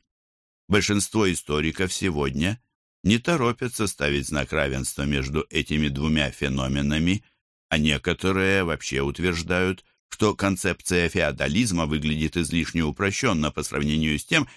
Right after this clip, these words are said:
как на самом деле было устроено средневековое общество. Тем не менее, мы можем, не слишком погрешив против истины, сказать,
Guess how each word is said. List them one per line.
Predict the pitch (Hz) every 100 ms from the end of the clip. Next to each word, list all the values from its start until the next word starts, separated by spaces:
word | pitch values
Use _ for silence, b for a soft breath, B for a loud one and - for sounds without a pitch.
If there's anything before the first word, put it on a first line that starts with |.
| B
как | - 156
на | 160 156
самом | 80 76 76 71
деле | 73 73
было | 73 73 76
устроено | 76 - 67 67 73 82
средневековое | - 90 85 90 90 - 90 90 87
общество. | 85 87 - 87 - 92 - _ _ _ _
Тем | 85 76
не | 73
менее, | 71 104 110 82 71
мы | 78 90
можем, | 78 71 69 62 87 107 123 _ _ _
не | 104
слишком | 107 101 87 - 92
погрешив | 80 87 80 71 85 78
против | 76 73 78 -
истины, | 85 - 76 76 69
сказать, | - 65 78 139